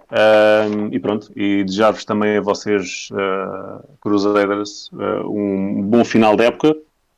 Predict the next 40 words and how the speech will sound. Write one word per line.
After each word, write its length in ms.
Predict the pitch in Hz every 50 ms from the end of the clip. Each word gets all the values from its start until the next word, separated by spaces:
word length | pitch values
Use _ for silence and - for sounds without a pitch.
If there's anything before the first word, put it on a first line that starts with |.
| _ _ _ _ _ _ _ -
E 180 | - 156 147
agradecer 340 | 147 139 135 131 131 - 127
a 40 | 120
vocês 420 | 110 107 98 - - - 104 104 -
pelo 320 | - - 120 113 113 110 104
vosso 220 | 110 117 104 - -
trabalho 340 | - 110 104 107 107 107
aqui 220 | 107 - - 117 107
no 380 | 104 104 104 101 98 98 95 95
P 100 | - 113 98
T 100 | - 104
Futebol, 480 | - - - 113 104 87 - 110 113 113
ou 120 | 110 101
P 140 | - 113 107
T 100 | - 110
Sports, 600 | 98 - - - 104 101 104 104 - - - - _ _ - - - - - - _ _ _ _ _ _ _
ah, 300 | - 110 110 110 107 104
que 200 | 98 - - 123
acho 240 | 117 113 - - -
que 160 | - - -
estes, 880 | 117 113 113 113 110 110 113 120 117 117 113 - - - - - - - -
ah, 540 | 131 113 113 110 107 104 101 101 98 98 98 98 98 95 98 98 98 101 104 - - - -
este, 200 | 113 - - - - -
isto 220 | - 127 117 - - _ -
é 120 | 143 151 147
muito 220 | 139 143 135 135
importante, 380 | 120 104 - - 107 101 95 92
lá 80 | 107 101
está, 380 | - - 104 95 95 98 101 104
há 40 | 104
quem 160 | - 120 113
possa 220 | 98 117 110 -
achar 180 | 117 - 120 110
que 80 | - -
isto 160 | - - -
é 140 | 110 104 98
só 300 | - 107 104 101 98 98 95
conversa 380 | 98 110 98 110 104 - 117
de 80 | 101 92 - _
tasca, 420 | - 110 107 - - - 127 135